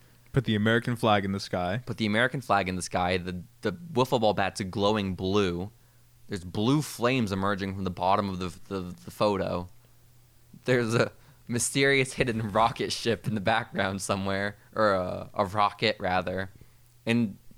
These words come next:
Speaker 2: the reason you're, you're armed with a baseball bat, a wiffle ball bat, is 'cause you're fighting Mister Electric from The
Speaker 1: I'm
Speaker 2: Incredibles.
Speaker 1: engaged in combat.
Speaker 2: Who his shadow is cast upon the ground at Zilker Park.
Speaker 1: Yep.
Speaker 2: That's, I believe, every detail of the photo.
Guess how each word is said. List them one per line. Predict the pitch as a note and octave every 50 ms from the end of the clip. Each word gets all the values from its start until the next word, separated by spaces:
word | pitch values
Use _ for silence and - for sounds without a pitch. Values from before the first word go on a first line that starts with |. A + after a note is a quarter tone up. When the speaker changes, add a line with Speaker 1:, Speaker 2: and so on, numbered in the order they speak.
| - -
Speaker 2:
the | - - - A2
reason | A2+ C3+ C#3+ C3 B2 A#2+ A#2
you're, | G#2+ G2+ G2 F#2+ F#2
you're | F#2 F#2 G2 F#2+ F#2 - -
armed | - G2+ G2+ G2+ G2+ G2+ F#2
with | F#2+ F#2 F#2
a | F2
baseball | E2+ G2+ G2+ F#2+ - - G2 F#2 F#2
bat, | F2 F2+ F2+ - -
a | -
wiffle | F#2+ G2+ G2+ - G#2
ball | F#2 G2 F#2+ F#2+
bat, | F#2 F2+ F2+ - -
is | -
'cause | - - F2+
you're | F#2 F2+
fighting | - - G2+ F#2+ F#2 F2+ F2 F2+ F2+
Mister | F2+ F2 - - F#2 G2
Electric | F#2+ F#2 F#2 F2+ - - - -
from | - F#2+ F2+ F2+
The | F2
Speaker 1:
I'm | F2 G2
Speaker 2:
Incredibles. | G#2+ G2+ F#2
Speaker 1:
engaged | F#2+ F#2 F#2+ G#2+ G2+ G#2 G2+ G2 F#2+ - -
in | G2 F#2 E2+
combat. | - - - G2+ G2 F#2+ F2+ D#2+ - D2+ - - - - - - - - - - - -
Speaker 2:
Who | C#3 B2+ A#2+
his | G#2+ F2+ -
shadow | - - B2 G2 G2 G2 F#2 F2+
is | F2+ F2 -
cast | - - D#2+ F2+ - -
upon | F#2 - G#2+ F#2 F2+
the | F2+ F2+
ground | - - F#2 F#2 F#2
at | - -
Zilker | F#2+ F#2 E2 - - F#2
Park. | - - - - - - - - - -
Speaker 1:
Yep. | A2 G#2+ G2 - - - - - - - - - -
Speaker 2:
That's, | - - - - - -
I | - F#2
believe, | F2+ F2+ G2 G#2+ G#2 G#2 G2+ G2 F2+
every | G2 F#2 F2 F#2+ F2+
detail | F2 E2+ - - F2+ F#2
of | -
the | -
photo. | - - - - - - G2+